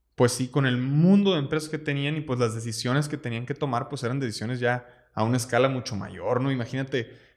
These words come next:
qué montaña rusa poner, qué tema tenía que tener la montaña rusa, qué shows iban a sacar, cuáles en televisión, cuáles en vivo, cuáles en cine,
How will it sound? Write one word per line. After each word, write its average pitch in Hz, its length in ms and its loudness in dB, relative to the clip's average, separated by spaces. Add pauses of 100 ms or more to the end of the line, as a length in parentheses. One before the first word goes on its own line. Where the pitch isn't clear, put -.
(140)
qué 135 120 6
montaña 131 500 2
rusa 127 340 -4
poner, 120 640 -2
qué 135 140 2
tema 127 440 0
tenía 117 220 -6
que 120 80 -6
tener 117 220 -6
la 120 80 -2
montaña 113 440 -4
rusa, 123 480 -6
qué 135 100 0
shows 127 380 0
iban 123 140 -4
a 120 80 -4
sacar, 117 480 0
cuáles 123 320 -2
en 120 160 -8
televisión, 117 640 -2
cuáles 123 340 0
en 104 160 -6
vivo, 127 380 2
cuáles 123 280 0
en 107 200 -8
cine, 131 500 -4